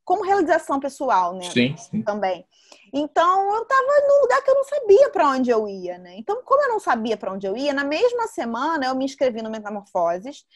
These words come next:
Speaker 1: eu me inscrevi num congresso de fotografia no Cea-, em São Paulo,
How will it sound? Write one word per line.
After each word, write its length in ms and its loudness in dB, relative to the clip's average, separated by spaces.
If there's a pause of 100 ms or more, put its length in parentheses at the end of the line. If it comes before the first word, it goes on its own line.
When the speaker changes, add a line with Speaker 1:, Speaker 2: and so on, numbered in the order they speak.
(140)
Speaker 1:
eu 80 -6
me 80 -2
inscrevi 540 -2
num 420 -6
congresso 500 0
de 60 -18
fotografia 800 -4
no 100 -10
Cea-, 440 -8
em 100 -12
São 200 -12
Paulo, 540 -2